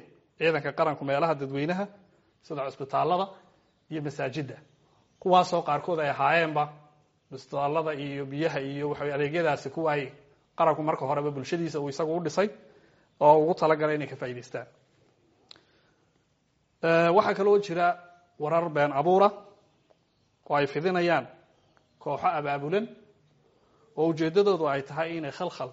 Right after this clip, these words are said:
iyo majara habaabin ku sameeyaan xogaha rasmiga ah ee la xidhiidha xaaladda Laascaanood. Ee, waxaad og tihiin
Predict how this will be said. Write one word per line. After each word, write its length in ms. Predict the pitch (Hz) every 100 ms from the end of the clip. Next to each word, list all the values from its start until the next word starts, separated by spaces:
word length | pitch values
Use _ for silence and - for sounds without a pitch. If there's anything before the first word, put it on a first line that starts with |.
| - _ _ _ _ _ _
iyo 180 | 143 156
majara 340 | 165 143 143 139
habaabin 440 | 139 139 143 175
ku 100 | 170
sameeyaan 520 | 185 135 139 147 156 123 - _ _ _ _ _ 143
xogaha 280 | 156 156
rasmiga 420 | 143 180 175 147 151
ah 160 | 156 156 - _ _ _ -
ee 80 | 143
la 120 | 160
xidhiidha 340 | 135 135 135 143
xaaladda 400 | 135 135 139 135
Laascaanood. 520 | 127 - 127 131 - _ _ _ _ _ _ _ _ _ _ _ _ _ _ _ _ _ _ _
Ee, 220 | 151 151 151
waxaad 260 | 160 165
og 120 | 208
tihiin 340 | 214 170 175